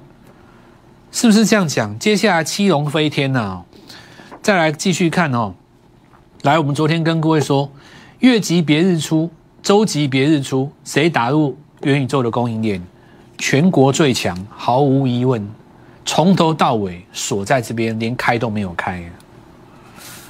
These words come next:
那我跟你讲，<laughs> 这个也不用这，<laughs> 也不用早上提前回台中了。那昨天晚上就已经搭夜车回，回，回高雄。这回高雄一定是要摆一整桌请香礼了。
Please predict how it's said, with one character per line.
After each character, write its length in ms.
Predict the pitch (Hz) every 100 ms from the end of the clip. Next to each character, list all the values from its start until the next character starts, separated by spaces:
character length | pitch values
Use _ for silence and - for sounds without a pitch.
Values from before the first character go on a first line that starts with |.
| - - -
那 140 | 180
我 80 | 120
跟 100 | 143
你 120 | 147
讲， 260 | 135 - 127 - - -
<laughs> 360 | - - - -
这 140 | -
个 140 | 226 170
也 160 | 143
不 80 | 120
用 200 | 190 196
这， 300 | - - 139 - - - _ - -
<laughs> 460 | 185 - - - -
也 120 | 156
不 80 | 208
用 180 | 254
早 160 | 202 147
上 200 | 185 190
提 180 | 160 151
前 180 | 151 139
回 140 | 127
台 160 | 120 107
中 280 | 117 110
了。 180 | 101 95 107
那 100 | 139
昨 180 | 151
天 120 | 185 180
晚 140 | 127
上 180 | 160 135
就 120 | 135
已 40 |
经 160 | 117 127
搭 200 | 120 123
夜 160 | 123 107
车 240 | - 107
回， 260 | 104 98 95 -
回， 200 | - 104
回 180 | 101 104
高 180 | 110 113
雄。 160 | 110 - 92 - - - - - - -
这 140 | - 175
回 180 | 143
高 180 | 139 160
雄 220 | 156 131
一 40 | 135
定 140 | 143
是 120 | 131
要 200 | 139 135 - _
摆 140 | 107
一 100 | 135
整 240 | 147 107 98
桌 220 | 120 123
请 280 | - 107 95
香 300 | - 117 113
礼 100 | 92 90
了。 140 | 90